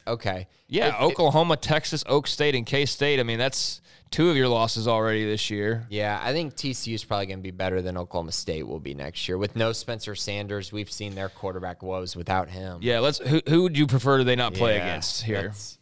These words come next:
Speaker 1: that's, <laughs> I think that's, I mean, that's a fine group, I guess, then, if we're gonna prefer not to play someone. I, I mean, the new teams I don't think are that great. Like, I think Baylor can beat all four of those new teams.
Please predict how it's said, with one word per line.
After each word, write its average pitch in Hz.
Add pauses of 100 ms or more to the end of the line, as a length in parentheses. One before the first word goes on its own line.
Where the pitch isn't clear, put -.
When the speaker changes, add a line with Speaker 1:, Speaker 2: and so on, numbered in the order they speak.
(220)
Speaker 1:
that's, -
<laughs> - (800)
I 120
think 170
that's, 143
I 120
mean, 127
that's 123
a 143
fine 113
group, 127
I 98
guess, 117
then, 98
if 98
we're 110
gonna 104
prefer 110
not 104
to -
play 117
someone. 101
I, 127
I 120
mean, 117
the 107
new 127
teams 117
I 104
don't 104
think 101
are 92
that 92
great. 92 (100)
Like, 92
I 104
think 98
Baylor 95
can 95
beat 92
all 95
four 98
of 90
those 98
new 87
teams. 95